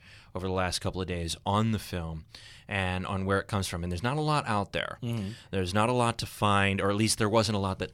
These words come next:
Speaker 1: I was able to find. If you all out there are able to find something that we don't touch upon or that we were unable to discover, please let us know and go on over to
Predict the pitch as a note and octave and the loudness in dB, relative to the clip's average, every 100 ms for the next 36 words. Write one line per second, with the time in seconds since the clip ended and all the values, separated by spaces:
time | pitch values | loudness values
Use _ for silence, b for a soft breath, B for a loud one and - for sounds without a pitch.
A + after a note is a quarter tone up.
0 | - G#2+ G2+ F2+ E2+ D#2+ E2 G2 E2 E2 | 4 4 4 0 -4 -8 -4 -4 -2 -4
1 | D#2+ G2+ B2 B2+ B2+ A#2 A2+ A#2 G#2+ G#2 | -4 0 4 4 4 2 2 2 4 4
2 | G2+ G2 - A#2+ C#3+ E3+ C3+ G2+ F2+ G2 | 2 -2 0 2 2 2 4 2 2 0
3 | F#2+ F#2+ F2 E2+ F#2+ F2+ - F2 F#2+ F#2 | 0 -2 -6 -2 -2 -2 -6 -6 -4 -2
4 | F2+ F2 D#2+ F#2+ F2+ - B2 - - G2 | -4 -6 -4 -4 -4 -2 0 0 -2 -2
5 | F2+ F2 F2 F2 E2+ F2+ E2+ E2+ G#2+ C#3 | -2 -4 -4 -4 -4 -4 -4 -2 0 2
6 | G2+ E2+ D#2 E2 D#2+ - D#2+ E2+ - B2+ | 0 -2 -6 -8 -6 -6 -6 -8 -4 2
7 | C3 E2 E2 b b b G2 F#2+ F2+ G2+ | 2 0 -4 b b b -2 -2 -2 -2
8 | G2+ G#2 F#2 G#2 G#2 G2 G2 F#2 F2+ - | 0 -2 2 2 4 2 0 -4 -6 -6
9 | G2 F#2 F2 E2+ E2 | -4 -4 -4 -6 -10